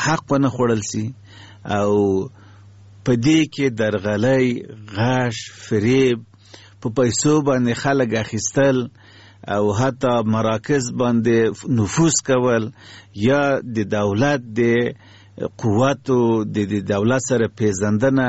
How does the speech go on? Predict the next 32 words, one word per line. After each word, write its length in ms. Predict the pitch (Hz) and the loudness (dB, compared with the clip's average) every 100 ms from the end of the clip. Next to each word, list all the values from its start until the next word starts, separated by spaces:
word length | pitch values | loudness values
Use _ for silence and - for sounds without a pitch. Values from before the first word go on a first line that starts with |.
| 123 | -2
هغه 260 | 117 110 135 | -4 -2 -2
په 340 | 107 120 110 | -2 -2 2
نورو 260 | 117 147 143 | 2 4 2
باندې 280 | 123 120 110 | 2 0 -4
فشار 380 | 101 101 147 151 | -6 -4 -2 0
راوړي، 360 | 139 135 131 127 - - - - | 2 2 2 -2 -4 -14 -20 -6
بالاخره 420 | 147 147 127 147 | 0 0 2 0
صندوقو 540 | 131 139 127 120 - 151 | 0 0 0 0 0 -2
کې 140 | 135 117 | 0 0
رای 260 | 135 131 | 2 0
کمه 380 | 104 - 156 165 | -2 -2 0 2
وي 220 | 160 156 156 - - - - | 4 2 -2 -8 -20 -20 -8
او 80 | 101 | -6
په 120 | 110 | -4
خپله 280 | 110 139 139 | -4 0 0
مرکز 480 | 120 107 107 127 117 | 0 -2 -2 -4 -4
کې 80 | 113 | -4
بیا 120 | 98 101 | -2 0
رای 180 | 117 107 | 2 0
زیاته 400 | 90 107 107 95 | 0 0 0 -2
سي، 180 | - - | -4 -4
که 100 | 113 | -2
نه؟ 180 | 131 151 - - - - - - - | -4 -6 -12 -20 -20 -20 -20 -12 -2
یعنی 320 | 107 104 107 110 - - - - | 0 2 2 0 -6 -20 -12 -2
عادلانه 760 | 117 120 120 123 135 156 175 - | 0 2 2 2 2 2 0 -2
همدغه 460 | 120 113 151 147 | -2 0 0 0
ته 160 | 139 147 | 0 2
وایي 160 | 147 143 | 2 0
چې 380 | - 131 131 - | 0 0 0 -2
هر 500 | - 98 151 190 185 | -6 -2 0 2 0
چا 280 | 160 160 135 | -2 0 0
څومره 640 | 113 - 180 208 214 180 | -2 -4 2 4 4 4